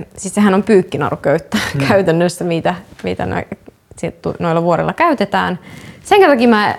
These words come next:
Speaker 1: en ymmärrä porukkaa, jotka luottaa siihen kuin johonkin niinku... siis
Speaker 2: Teräsvaijeeseen.
Speaker 1: Niin,
Speaker 2: Mm.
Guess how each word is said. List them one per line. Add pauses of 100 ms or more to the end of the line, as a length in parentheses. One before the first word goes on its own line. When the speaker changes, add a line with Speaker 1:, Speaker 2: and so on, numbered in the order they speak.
(240)
Speaker 1:
en
ymmärrä
porukkaa,
jotka (120)
luottaa
siihen
kuin
johonkin
niinku... (1500)
siis
Speaker 2:
Teräsvaijeeseen.
Speaker 1:
Niin,
Speaker 2:
Mm.